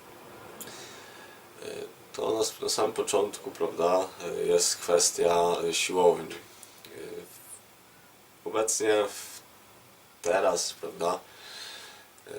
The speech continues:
w-, można powiedzieć, wszędzie jest siłownia, e, profesjonalna oczywiście. E, macie wybór też, prawda, zrobienia s-, własnej siłowni. Jest to ogólnie, w-, można zrobić, e, czy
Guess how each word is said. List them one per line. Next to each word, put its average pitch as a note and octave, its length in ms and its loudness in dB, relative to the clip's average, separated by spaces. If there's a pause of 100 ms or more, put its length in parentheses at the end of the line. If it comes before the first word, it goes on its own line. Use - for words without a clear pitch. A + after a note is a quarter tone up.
(160)
w-, - 680 -12
można F2 220 -4
powiedzieć, F2 380 -4
wszędzie F#2+ 440 2
jest F2 140 6
siłownia, E2+ 640 4
e, E2+ 80 -2 (520)
profesjonalna E2+ 800 2
oczywiście. - 640 -6
E, D#2+ 40 -8 (960)
macie F2 340 -4
wybór F2+ 400 -4
też, E2+ 240 -4
prawda, E2 300 -6
zrobienia F2 480 0
s-, - 260 0
własnej F2 400 0
siłowni. E2+ 520 -4 (1040)
Jest - 320 -4
to E2+ 140 0
ogólnie, F2 540 0 (760)
w-, - 340 -14
można F2 260 -2
zrobić, F2 680 -2 (400)
e, A#1 40 -12 (1000)
czy E2 340 -8